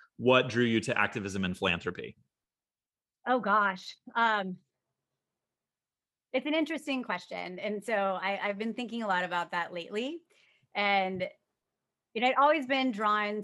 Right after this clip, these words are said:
Speaker 2: to making the world a better place, right? But never really considered the nonprofit sector. And I started to think more about that and realized it was connected, um,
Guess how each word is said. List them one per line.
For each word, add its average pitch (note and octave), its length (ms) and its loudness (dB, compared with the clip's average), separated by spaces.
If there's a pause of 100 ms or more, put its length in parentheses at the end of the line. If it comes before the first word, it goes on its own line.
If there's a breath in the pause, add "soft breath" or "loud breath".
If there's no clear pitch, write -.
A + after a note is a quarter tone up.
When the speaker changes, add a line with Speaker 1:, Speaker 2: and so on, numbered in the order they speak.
Speaker 2:
to F#3 540 -4 (160)
making G3+ 320 -2
the F#3+ 80 -2
world F3 220 -2
a D#3+ 40 -16
better E3+ 260 -8
place, - 500 -16
right? F3+ 240 -4 (100)
But G#3+ 200 -2 (260)
never B3 280 4
really A3+ 240 0
considered G3 460 -2
the F#3 60 -4
nonprofit F3 640 -4
sector. F#3 500 -4 (500 soft breath)
And A#3 80 -6
I A#3+ 60 0
started D#4+ 400 2
to A3+ 80 -2
think A3 240 -6
more G3 280 4
about F3+ 340 -2
that F3 300 0 (1000)
and A3+ 120 2
realized B3 380 4
it A3+ 100 -2
was A3+ 160 -2
connected, G#3 920 -2
um, F#3 480 0